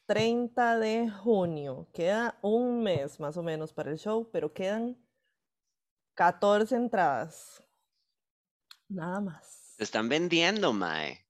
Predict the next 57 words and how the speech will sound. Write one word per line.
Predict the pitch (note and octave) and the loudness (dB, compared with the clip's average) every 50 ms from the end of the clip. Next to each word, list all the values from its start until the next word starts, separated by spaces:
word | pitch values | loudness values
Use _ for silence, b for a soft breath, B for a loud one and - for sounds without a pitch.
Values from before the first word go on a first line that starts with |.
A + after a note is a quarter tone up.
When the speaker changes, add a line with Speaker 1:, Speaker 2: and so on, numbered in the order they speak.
| _ - | _ 2
Speaker 1:
Se | G#3+ F#3+ | 4 4
están | F#3 F#3 - - | 4 4 0 -2
Speaker 2:
Yo | - - | 0 2
juré | F3 G#3+ - - D3 - | 2 4 4 6 6 4
que | E3+ | 4
no | D#3+ D#3+ | 4 2
Speaker 1:
vendiendo. | D#3+ | 2
Speaker 2:
se | D#3 E3+ | 4 4
iban | D#3 D#3 E3 | 4 4 4
a | F3+ | 4
vender. | E3 C#3+ A#2+ A2+ A2 A2+ B2 C#3+ E3 G#3 | 2 2 0 0 0 0 2 2 2 4
Speaker 1:
Mae, | G#3 G#3 A#3+ C4+ C#4 B3+ - - - - _ | 4 4 6 6 4 4 2 0 -6 -6 _
a | G3+ G#3+ | 2 4
mí | G#3 G#3 A#3 | 4 6 6
me | C#4 D4 | 8 8
daba | C4 A3+ F#3 E3 - - | 8 6 6 4 2 2
un | A3+ A#3+ B3+ C4+ C#4 C4 | 2 4 4 4 2 2
susto | - B3 A3+ A3+ A3+ G#3+ - - B3+ B3 | 2 0 0 0 0 -2 -2 -2 -2 0
que | - G#3+ | 2 2
nos | F#3 E3+ | 2 2
llegaran | D#3 E3+ F3 F#3 F#3 E3+ F3 F3 E3 | 4 4 4 4 4 4 2 2 2
literal | E3+ E3 - - E3 F3+ F#3 F3+ F3+ | 0 0 2 2 4 4 4 2 2
tres | G3 F3+ F3+ - | 2 0 0 2
personas | - A3+ G#3+ G3+ G3+ G3 G3 G3 G#3 - | 0 0 0 4 4 4 4 4 2 -2
que | - F3 | -2 0
yo | E3+ E3+ | 0 0
decía, | F3+ F#3+ E3+ E3 | 2 0 0 0
"Bueno, | D#3+ D#3+ D#3 D3 | 0 0 0 0
ay, | D3 D3+ D#3+ F3 F#3 | 0 0 2 0 0
mae". | F#3+ F3+ D#3 C#3+ B2 A2 A#2+ | 0 0 -2 -2 -2 -4 -6
Speaker 2:
Y | A2+ A2 | -4 -4
íbamos | G#2+ G#2+ G#2+ A#2+ B2 - | -4 -2 -4 -4 -6 -8
a | |
tener | A2 - F#2+ F#2 F2 | -8 -6 -6 -6 -6
que | - | -6
apretar | G#2 - - F2 - - F2 E2+ - | -8 -8 -8 -6 -4 -2 -2 -2 -2
con | - E2+ E2 | -6 -8 -4
todos | - F2 E2+ E2 D#2+ E2 | -2 0 0 0 -2 -2
si | - D#2+ | -4 -6
eran | D#2 D2+ E2 D#2+ | -6 -6 -6 -8
tan | D#2+ D#2+ | -10 -12
poquitos. | - - - F#3+ | -4 -2 -2 -2
Speaker 1:
Exacto, | F#3 - - - G3 G3 G3 F#3+ - - - - - | -2 -4 -4 -2 0 0 0 -2 -6 -6 -6 -4 -4
exacto. | E3 - - F3+ F3 F3+ F3+ - E3 | -6 -6 -6 -6 -8 -6 -6 -6 -4
Y | D3+ C#3+ D3+ D3+ | -4 -4 -6 -4
yo | D3+ D#3 D3+ | -6 -4 0
todavía, | - F#3+ F#3+ D#3+ F3 | 2 2 2 2 2
o | |
sea, | F3+ G3 F#3 | 2 0 2
todavía | - E3+ D#3+ D#3+ D#3 | 2 0 0 0 0
no | F3 | -2
estamos | F#3+ F#3 G3 F#3 F#3+ G3 | -2 -2 -2 -2 -2 0
vacunadas | F#3+ G3 - - D#3+ D#3+ D#3 E3+ F#3 | 0 -2 -2 -2 -4 -2 -2 -2 -2
al | F#3 F#3+ | -2 -2
cien | G3+ F3+ | -2 -2
por | G3+ G#3 | -2 -4
ciento. | - A#3+ B | -4 -6 B